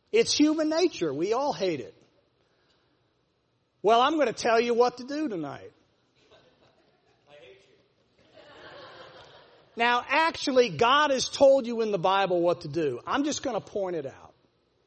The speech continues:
Speaker 1: So don't shoot the messenger. There are ten things that you as a Christian should do. Now, there's many more things in the New Testament,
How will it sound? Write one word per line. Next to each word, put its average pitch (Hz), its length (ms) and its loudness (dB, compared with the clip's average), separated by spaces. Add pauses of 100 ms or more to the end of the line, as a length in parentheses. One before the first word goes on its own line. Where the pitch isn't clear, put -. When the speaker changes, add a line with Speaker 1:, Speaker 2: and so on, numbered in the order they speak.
(180)
Speaker 1:
So - 160 2
don't 220 260 0
shoot 208 260 -8
the 180 80 -8
messenger. 143 520 -12 (1500)
There 254 180 6
are 247 160 4
ten 330 460 0
things 294 380 2
that 220 100 0
you 247 260 0
as 202 100 -2
a 180 60 0
Christian 214 460 -2
should 156 320 -4
do. 127 280 -6 (1080)
Now, 226 220 2
there's 220 220 0
many 285 340 0
more 277 300 6
things 262 420 -4
in 226 120 2
the 220 80 -2
New 226 160 -2
Testament, 165 720 -6